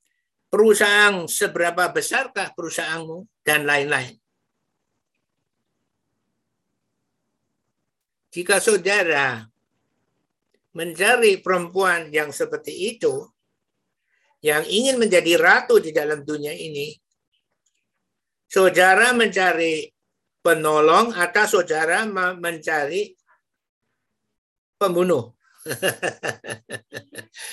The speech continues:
Saudara mencari penolong atau saudara mencari pembunuh?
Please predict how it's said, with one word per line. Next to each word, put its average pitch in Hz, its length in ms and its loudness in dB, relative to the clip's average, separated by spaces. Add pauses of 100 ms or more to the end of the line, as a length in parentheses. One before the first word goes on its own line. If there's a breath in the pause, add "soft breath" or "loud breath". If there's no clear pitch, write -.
(160 loud breath)
Saudara 190 480 4
mencari 208 400 2
penolong 190 560 2
atau 202 240 2
saudara 180 480 0
mencari 185 400 -4
pembunuh? 165 480 -4